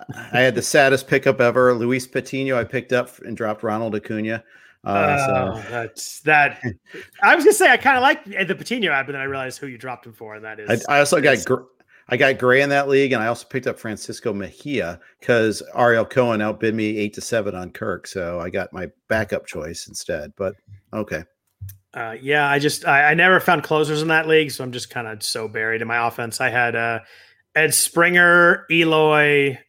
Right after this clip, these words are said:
Speaker 2: and someone else. Uh, Bu-, and Buxton were three of my top seven picks. So that's, uh, it's worked really well for at bats, let me tell you.
Speaker 1: Yeah.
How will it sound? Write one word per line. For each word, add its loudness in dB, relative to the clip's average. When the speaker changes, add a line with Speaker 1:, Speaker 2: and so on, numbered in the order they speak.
Speaker 2:
and -14
someone -10
else. -10
Uh, -8
Bu-, -2
and 0
Buxton -4
were -10
three -8
of -8
my -6
top -8
seven -14
picks. -14
So -12
that's, -6
uh, 2
it's -2
worked 6
really 8
well 6
for 0
at 0
bats, 0
let -10
me -14
tell -20
you. -6
Speaker 1:
Yeah. 2